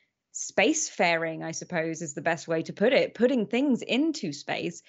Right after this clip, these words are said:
has signed those or, or signed the ratifications to those.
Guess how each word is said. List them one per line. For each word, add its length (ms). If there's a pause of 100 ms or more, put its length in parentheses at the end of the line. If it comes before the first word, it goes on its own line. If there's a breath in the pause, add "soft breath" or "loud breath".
(240 loud breath)
has 260
signed 360
those 440
or, 340
or 180
signed 360
the 80
ratifications 880
to 100
those. 360